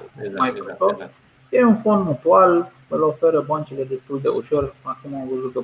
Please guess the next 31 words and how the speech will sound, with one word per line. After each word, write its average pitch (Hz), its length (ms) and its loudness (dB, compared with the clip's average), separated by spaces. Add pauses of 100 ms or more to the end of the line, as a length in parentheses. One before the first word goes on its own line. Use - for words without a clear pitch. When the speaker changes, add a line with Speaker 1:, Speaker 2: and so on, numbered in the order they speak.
Speaker 2:
poți 127 140 -10
să-l 127 120 -12
iei 127 120 -2
direct 127 260 -4
din 110 200 -6
home 170 220 -4
bank 147 340 -6 (420)
și 156 100 -10
nu 165 140 -6
te 147 140 -4
doare 139 240 4
capul. 190 280 2
Și - 60 -12
ce - 120 2
e 196 40 6
foarte 202 320 4
important, 180 460 0
și - 80 -2
asta 175 220 -2
e 165 80 0
o - 40 -20
chestie 175 300 -2
care, 165 220 2
pe 160 380 6
care 160 160 4
analiștii 160 420 -2
financiari 160 480 0
o 160 40 8
re-, 156 180 2
o 160 80 0
recomandă, 151 580 -4